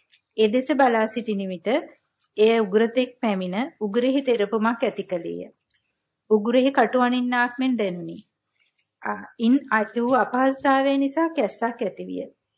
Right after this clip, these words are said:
කැස්ස එතනින් අතර වූ අතර කෙල ගිලී දිගින් දිගටම කෙල ගලා යාමක් සිදුවිය. ඊට සමගාමීව ඇස ඉදිරිපිට තිරය දම් රෝස පැහැයකින් ආලෝකමත් විය. අපහසුව පහළ ගිය, පහව ගිය අතර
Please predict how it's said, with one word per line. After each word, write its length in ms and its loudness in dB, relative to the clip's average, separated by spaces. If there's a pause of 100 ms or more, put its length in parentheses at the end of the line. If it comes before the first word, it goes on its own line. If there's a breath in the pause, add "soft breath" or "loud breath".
(300)
කැස්ස 260 2
එතනින් 520 2
අතර 280 -4
වූ 180 -2
අතර 360 0
කෙල 280 -2
ගිලී 360 -6
දිගින් 320 -6
දිගටම 400 -6
කෙල 220 -2 (220)
ගලා 320 2
යාමක් 340 -2
සිදුවිය. 460 -4 (220)
ඊට 220 -4
සමගාමීව 800 0 (540 loud breath)
ඇස 220 2
ඉදිරිපිට 520 -4 (280)
තිරය 340 0
දම් 320 2
රෝස 300 2
පැහැයකින් 640 0
ආලෝකමත් 720 -2
විය. 200 -4 (1120 soft breath)
අපහසුව 600 2
පහළ 360 0
ගිය, 220 -4 (140)
පහව 360 0
ගිය 220 -4
අතර 320 -6